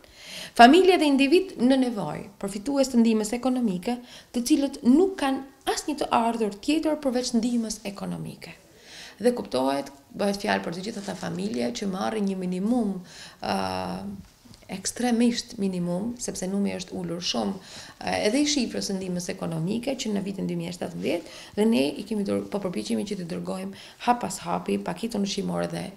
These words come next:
hy-, higjienike. Familjet me ndihmë në nevojë përfitues të ndihmës ekonomike të cel-, të cilët janë mi pesantare, shumë e rëndësishme kjo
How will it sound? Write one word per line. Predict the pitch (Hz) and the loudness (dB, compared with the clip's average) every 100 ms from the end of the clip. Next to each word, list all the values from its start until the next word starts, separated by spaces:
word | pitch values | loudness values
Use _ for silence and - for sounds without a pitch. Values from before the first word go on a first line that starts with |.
| - | -14
hy-, | - - - | -14 -12 -10
higjienike. | 160 165 - - - - - - - - - | -6 -6 -6 -10 -16 -18 -18 -18 -16 -6 6
Familjet | 226 370 392 339 | 8 10 10 10
me | 262 | 8
ndihmë | 269 339 294 | 10 10 8
në | 262 | 6
nevojë | 269 294 | 8 6
përfitues | 262 247 302 302 285 | 4 0 4 4 6
të | 240 | 6
ndihmës | 269 240 226 | 6 4 0
ekonomike | 220 226 262 247 | 0 2 4 2
të | - | 0
cel-, | 254 233 - | -6 -6 -6
të | 247 - | -6 -2
cilët | 277 254 247 - - | -2 -2 -4 -12 0
janë | 214 233 220 | 2 4 2
mi | 240 | 0
pesantare, | 233 196 190 180 160 170 180 | -2 -6 -6 -6 -6 -6 -4
shumë | - 240 | -2 0
e | 214 | 0
rëndësishme | 208 208 196 | -4 -6 -6
kjo | 190 | -4